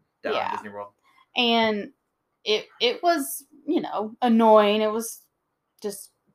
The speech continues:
Speaker 2: you know, makes it kind of miserable 'cause you're just, like, getting wet and you don't wanna get sick, and then all your clothes are wet.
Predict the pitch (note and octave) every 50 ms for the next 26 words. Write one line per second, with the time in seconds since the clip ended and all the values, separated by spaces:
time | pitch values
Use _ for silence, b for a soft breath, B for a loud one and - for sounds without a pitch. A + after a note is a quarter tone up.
0 | _ _ - D4 A#3 F3 D3 - D#3+ F3 F3+ F3+ F3+ - - - - F#3+ F3+ F3
1 | F3 E3+ E3+ E3+ E3+ F#3+ F#3 F#3 F3+ F3 F3+ F3+ F#3 E3+ - E3+ E3+ E3+ E3+ E3
2 | - - D3+ C#3 - - F3 - - E3 E3+ E3 E3+ D#3+ D#3+ E3 E3+ - F3 E3
3 | D#3+ D#3+ - - E3 E3 E3 D#3+ - - - - - F3 D#3+ D#3+ E3 F3 - F3
4 | D#3+ D#3+ D#3 D3+ D#3+ D3 D3+ E3+ D#3+ F3 E3+ - - - F3 F3 E3+ E3 D#3+ D#3
5 | D3+ D3 D3 D3 E3 - B